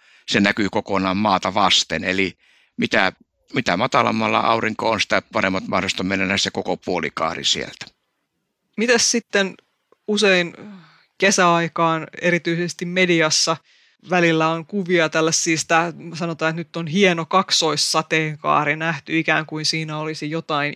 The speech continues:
Speaker 2: ihmeteltävää, mutta onko siinä ihmeteltävää?
Speaker 1: Eipä siinä sen enempää ihmeteltävää ole. Sehän, sit tää toinen sateenkaari taas, äh, tää, mikä on sitten vähän isompi säteeltään kuin se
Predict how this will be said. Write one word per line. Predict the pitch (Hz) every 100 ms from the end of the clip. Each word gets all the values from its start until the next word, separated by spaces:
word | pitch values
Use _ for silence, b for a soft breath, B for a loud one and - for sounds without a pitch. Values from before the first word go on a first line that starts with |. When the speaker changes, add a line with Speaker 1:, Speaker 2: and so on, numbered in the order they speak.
| -
Speaker 2:
ihmeteltävää, | 220 220 175 170 170 170 156 165 156 160 156
mutta | 151 - 175
onko | 226 220 160 151
siinä | - 156 147 143 - _ _ _ _
ihmeteltävää? | - - 269 247 156 - 160 131 - - - _ _ _ _ _ _ _ _ _ 117 -
Speaker 1:
Eipä | 151 117 92 143
siinä | 131 151
sen | 139 143
enempää | - 143 131 147
ihmeteltävää | 143 131 117 127 120 131 131
ole. | 131 123
Sehän, | 113 117 110 113 b b b b -
sit | -
tää | - -
toinen | 156 151 135
sateenkaari | 135 135 135 - 135 135
taas, | - 135 123 -
äh, | - 107 - - _ _
tää, | - 113 117
mikä | - - 113
on | 110
sitten | 113 - 117
vähän | 110 110 107
isompi | - 147 127 104 110 90 b b b b b b _
säteeltään | - 117 110 104 101 110 101 -
kuin | 104 98
se | 101 95